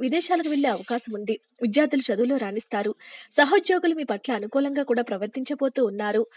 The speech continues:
కెరీర్‌లో కూడా గొప్ప అవకాశాలు మీ కళ్ళతో మీరు చూసేటటువంటి కాలం వచ్చిందని పండితులు తెలియచేస్తూ ఉన్నారు. శని యోగాలు మీకు రాబోతూ ఉన్నాయి. వృత్తి వ్యాపారాల్లో కూడా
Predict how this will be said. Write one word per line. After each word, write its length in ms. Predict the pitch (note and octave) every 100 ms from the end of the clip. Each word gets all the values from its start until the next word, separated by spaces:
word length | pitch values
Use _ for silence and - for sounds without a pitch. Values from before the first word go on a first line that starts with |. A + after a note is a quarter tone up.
| - -
కెరీర్‌లో 420 | - C#4 F#4 F4+ F4+
కూడా 240 | B3+ A#3
గొప్ప 240 | G#3+ G3 A#3+
అవకాశాలు 520 | G#3 B3 C#4+ D4+ C#4
మీ 80 | C4+
కళ్ళతో 400 | A3 F#3+ A#3 D4
మీరు 240 | C4+ B3+
చూసేటటువంటి 580 | A#3+ A3+ A#3+ A#3 A#3+ A3+
కాలం 320 | A3+ F#3+ A3
వచ్చిందని 460 | A3 - A#3 A3 A3
పండితులు 480 | G#3 A3+ C4+ E4 D4
తెలియచేస్తూ 540 | B3+ G3 A#3 C#4 C#4 C4+
ఉన్నారు. 380 | G#3 G#3 G3+ G#3+ - - - - -
శని 340 | - D4+ F#4+ E4 - A#3+
యోగాలు 460 | A#3+ B3 D#4 B3+ G#3+ _ -
మీకు 240 | B3 G#3 G#3 -
రాబోతూ 460 | G#3+ G#3+ C4+ - A3+
ఉన్నాయి. 380 | G3 G#3 G#3+ - _ _ _ _ _ _ _ _ _ _ _ _ - - -
వృత్తి 360 | C#4 E4 E4+ G4+
వ్యాపారాల్లో 640 | C4 G#3+ - D#4 D#4 D4 C#4
కూడా 240 | G#3 A3